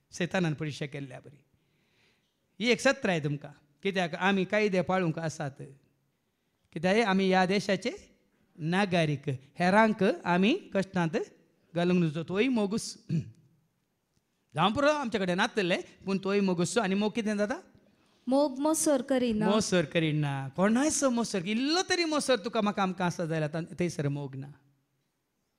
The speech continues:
Speaker 1: ते मोसारू जाता, मोसारू. मोसारू कशें जाता? हां? मोसारू म्हणल्यार कशें जाता? कळल्यार मोसोर म्हणल्यार कितें म्हूण समजता आमकां? मोगांत इल्लो लिंबो पडल्यार मोसारू जाता.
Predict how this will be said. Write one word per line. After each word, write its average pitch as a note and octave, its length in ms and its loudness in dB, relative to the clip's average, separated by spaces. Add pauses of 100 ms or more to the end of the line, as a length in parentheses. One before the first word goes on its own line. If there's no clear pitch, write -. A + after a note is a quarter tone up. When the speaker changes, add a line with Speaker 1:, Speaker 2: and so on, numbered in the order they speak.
(240)
Speaker 1:
ते F3 100 -4
मोसारू F#3+ 380 2
जाता, D3 240 -4
मोसारू. D3+ 360 -8 (1200)
मोसारू B3 300 0
कशें A#3+ 240 0
जाता? E3 240 -4 (1500)
हां? A3+ 100 -4 (1500)
मोसारू D#4+ 420 2
म्हणल्यार E4 360 4
कशें D4 160 2
जाता? E3 400 -6 (760)
कळल्यार E4+ 420 8 (240)
मोसोर F4+ 340 4
म्हणल्यार F4 300 6
कितें F4 160 -2
म्हूण E4 120 -4
समजता C#4+ 320 -2
आमकां? E3 240 -8 (260)
मोगांत F4 500 8
इल्लो F4 460 6
लिंबो F4+ 300 6
पडल्यार B3 400 0
मोसारू D#4+ 360 -2
जाता. D#3+ 520 -8